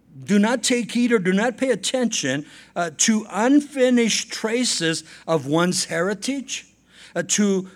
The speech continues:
unfinished teachings of your generations, to unfinished teachings of your genealogies." There are those people that,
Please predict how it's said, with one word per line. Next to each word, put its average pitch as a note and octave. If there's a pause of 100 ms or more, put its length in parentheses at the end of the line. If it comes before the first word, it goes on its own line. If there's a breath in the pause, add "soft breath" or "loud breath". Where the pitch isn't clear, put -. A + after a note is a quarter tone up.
(100)
unfinished A#3+ (300)
teachings E3 (340 loud breath)
of E3 (160)
your E3
generations, F#3 (320 soft breath)
to A3+
unfinished B3
teachings B3 (260 loud breath)
of F3
your D#3+
genealogies." D3+ (1600)
There D#3+
are E3+
those F#3+
people F#3+
that, C#3